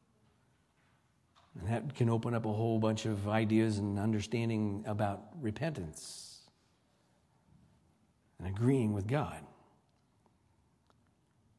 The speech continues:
We have to line ourselves with El Shaddai, God Almighty. Praise you, El Shaddai. Almighty God, thank you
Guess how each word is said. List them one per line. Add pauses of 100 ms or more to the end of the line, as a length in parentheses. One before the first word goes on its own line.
(600)
We
have
to
line
ourselves
with (280)
El
Shaddai, (1400)
God
Almighty. (1200)
Praise
you, (1500)
El
Shaddai. (2250)
Almighty
God,
thank
you